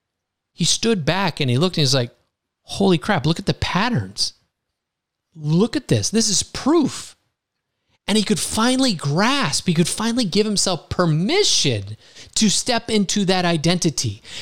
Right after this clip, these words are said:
And he went from seeing himself as just an, an influencer to this lesser part, this smaller part of the industry, and this is just who I can be,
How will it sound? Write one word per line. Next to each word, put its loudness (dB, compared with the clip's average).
And 0
he 4
went 0
from 0
seeing 0
himself -2
as 0
just 0
an, 2
an 0
influencer 2
to -2
this -2
lesser 2
part, 2
this 2
smaller 2
part 0
of -4
the 2
industry, 0
and 0
this -2
is 0
just 0
who 2
I 0
can 0
be, 4